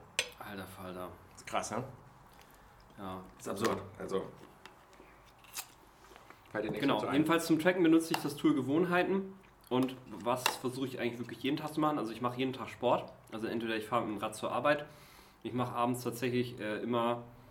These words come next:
Speaker 1: Schulter- und Nacken-Yoga. Jetzt schon seit zwei Wochen, weil langsam,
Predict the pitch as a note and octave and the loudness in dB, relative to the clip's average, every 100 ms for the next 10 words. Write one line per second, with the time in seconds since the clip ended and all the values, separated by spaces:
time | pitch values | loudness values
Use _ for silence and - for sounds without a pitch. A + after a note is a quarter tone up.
0 | - - - - - - - C3+ C#3+ A#2+ | -20 -20 -20 -20 -20 -16 -2 0 2 0
1 | A2+ A2 A#2+ - A#2+ G2+ G2+ F#2+ F#2+ A#2+ | 0 0 0 0 -4 -2 -2 -2 -2 -2
2 | C#3+ G#2+ - A#2 A2 - A#2+ G#2+ C#3 C#3+ | -4 -8 -4 -4 -4 0 0 2 0 0
3 | C#3 A2+ A2+ A#2 - A#2 A#2+ B2 A#2+ A#2+ | 2 2 2 0 -2 -2 0 2 2 0